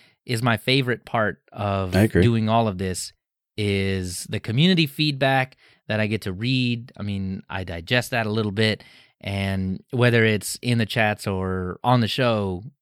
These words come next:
Speaker 1: expanding on that,
Speaker 2: Mm-hmm.
Speaker 1: um, it, it's, it's, it's become pretty quickly my favorite thing to do. So send it
Speaker 2: Yeah.
Speaker 1: wherever it is that you are and you're connected to us.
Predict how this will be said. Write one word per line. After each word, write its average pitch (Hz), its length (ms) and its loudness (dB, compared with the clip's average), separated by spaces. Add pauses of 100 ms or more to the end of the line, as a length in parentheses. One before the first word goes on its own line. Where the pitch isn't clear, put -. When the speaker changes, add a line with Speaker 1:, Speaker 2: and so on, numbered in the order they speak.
(100)
Speaker 1:
expanding 123 560 0
on 101 180 0
that, 92 320 -4 (500)
Speaker 2:
Mm-hmm. 98 220 8
Speaker 1:
um, 95 220 -2
it, 143 160 0
it's, 139 340 -6
it's, - 320 -10 (380)
it's 117 240 -4
become 151 580 2
pretty 165 180 0
quickly 139 380 -4
my 98 160 -2
favorite 113 500 -4
thing 98 340 -2 (460)
to 113 100 -2
do. 98 300 0
So 104 400 0 (120)
send 240 280 4
it 117 140 -2
Speaker 2:
Yeah. 104 340 6
Speaker 1:
wherever 196 300 4
it 185 80 2
is 185 160 2
that 156 80 -4
you 156 200 2
are 131 460 4
and 120 180 -2
you're 123 120 0
connected 123 380 -2
to - 140 -2
us. 107 340 -2